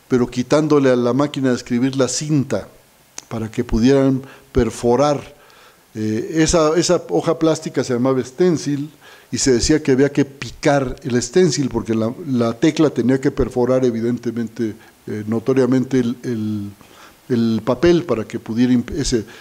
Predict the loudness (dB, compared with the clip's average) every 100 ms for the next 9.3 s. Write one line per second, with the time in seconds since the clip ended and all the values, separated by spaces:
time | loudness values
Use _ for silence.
0 | -10 -2 2 2 2 0 0 0 0 0
1 | 0 2 0 -2 -18 _ _ _ -20 -20
2 | -20 -20 _ _ _ -12 -6 0 2 4
3 | 2 0 2 2 2 0 0 2 2 2
4 | 0 -4 0 2 2 2 -2 -12 _ _
5 | _ _ _ _ _ _ _ _ _ -20
6 | -20 -20 -20 -8 2 4 6 6 4 4
7 | 4 2 0 2 2 0 -4 -2 0 0
8 | 0 0 0 0 0 0 2 0 0 -2
9 | 0 -2 -2